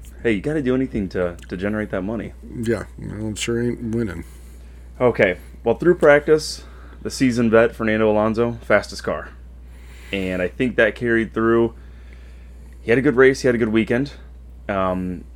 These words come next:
Speaker 1: that's really all I had that I wanted to note on practice. Anything you wanted to talk about on practice?
Speaker 2: Yeah, uh, F P one, F P two, you know, it, during, during, um, testing, Alonso and the Aston Martin seemed to be showing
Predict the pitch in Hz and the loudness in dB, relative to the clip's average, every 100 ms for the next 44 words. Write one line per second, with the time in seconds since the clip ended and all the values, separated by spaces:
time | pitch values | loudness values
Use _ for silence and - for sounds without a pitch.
0 | - 131 - 180 156 131 110 113 107 87 | -10 -10 -8 -4 0 0 2 0 0 0
1 | 101 104 98 95 101 92 90 - 92 - | 0 0 0 0 0 0 -2 -2 -2 -2
2 | 80 92 95 98 95 113 107 90 - 80 | -8 -6 -6 -4 0 0 0 -2 -6 -8
3 | 92 90 - 208 196 180 - - 180 160 | -8 -10 4 8 8 6 2 4 6 6
4 | - 190 - 190 165 160 151 156 143 151 | 4 2 4 8 10 10 8 6 2 6
5 | 143 139 131 135 - - 208 - 139 147 | 6 8 6 4 0 -6 -6 -2 6 8
6 | 190 185 - - - 147 165 175 160 131 | 10 6 2 -8 2 6 8 10 8 6
7 | 123 123 - 135 120 131 123 127 127 117 | 4 2 4 2 4 4 4 2 2 4
8 | 120 123 123 120 117 113 117 113 123 113 | 4 6 6 6 4 2 2 0 0 0
9 | 117 113 - 147 139 143 - 127 123 - | 0 -2 0 4 4 2 -2 0 0 2
10 | - 117 117 113 110 | 0 2 4 2 0